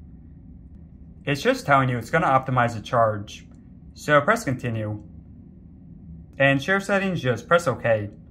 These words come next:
Now, if you wanna put in this information for fitness and health, you can, but I'm gonna press continue.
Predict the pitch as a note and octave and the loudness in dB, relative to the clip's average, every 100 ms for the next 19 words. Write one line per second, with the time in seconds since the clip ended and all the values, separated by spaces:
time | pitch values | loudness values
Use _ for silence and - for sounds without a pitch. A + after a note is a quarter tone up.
0 | - - - - - - - - - C3+ | -20 -20 -20 -20 -20 -20 -20 -20 -8 2
1 | D#3 E3 D#3+ E3 B3+ C#4 G#3 F3 C#3 C#3 | 4 4 0 0 0 0 -2 -2 -2 -2
2 | C3 A#2 A#2 A#2 C3 A#2+ - A2+ A2+ G#2+ | -4 -4 -6 -4 -4 -6 -4 -2 0 -2
3 | - C#3+ C3+ B2+ G#2 B2 B2+ A#2 - B2 | -2 -4 -4 -4 -2 0 -2 -6 -8 -4
4 | B2 A#2+ A2 G#2+ G#2+ - - - - - | -2 -2 -2 -4 -6 -12 -20 -20 -20 -4
5 | D3 F3+ E3 B2+ - G2+ A#2+ G#2+ G#2+ G#2 | -2 0 2 0 0 -8 -6 -6 -6 -10